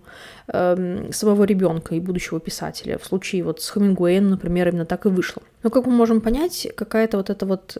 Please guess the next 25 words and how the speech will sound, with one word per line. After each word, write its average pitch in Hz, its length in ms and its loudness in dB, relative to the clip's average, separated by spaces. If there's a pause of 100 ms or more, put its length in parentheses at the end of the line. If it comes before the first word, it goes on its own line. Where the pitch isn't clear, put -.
(140)
э, 175 440 0
самоубийственная 190 760 2
нотка 220 460 0
у 214 140 0
Хемингуэя, 202 540 4
видимо, 185 380 2
как-то - 280 -14
в - 40 -10
семье, 175 560 0
э, - 540 -4
присутствует. - 680 -2
Читать 262 340 0
это 240 160 -4
довольно 240 300 6
интересно, 339 540 0
но 240 160 2
бывает, 285 460 2
что - 260 0
Лэнг 233 380 4
прыгает 220 400 4
с - 80 -8
одного 190 240 2
писателя 170 500 -4
на 175 80 0
другого, 220 800 4